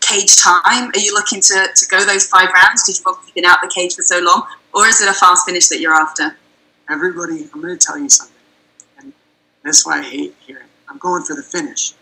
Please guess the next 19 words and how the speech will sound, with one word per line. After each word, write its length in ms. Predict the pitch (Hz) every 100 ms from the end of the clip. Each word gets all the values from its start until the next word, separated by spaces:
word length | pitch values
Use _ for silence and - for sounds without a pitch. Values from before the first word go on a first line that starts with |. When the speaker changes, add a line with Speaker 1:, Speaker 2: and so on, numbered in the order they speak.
| 156
Speaker 2:
We 100 | 175
are 180 | 175 -
all 280 | 147 165
going 260 | 147 156 143
for 120 | -
the 80 | 135
finish. 520 | - 87 82 - - _ _ 170
Every 280 | 165 185
single 380 | 175 - 170 147
one 120 | 143
of 100 | 160
us 240 | 139 135 -
wants 220 | 147 -
to 80 | 135
walk 340 | 131 165 -
in 140 | 151 131
there 240 | 120 123 _ _
and 200 | 143 147
do 440 | 156 175 151 147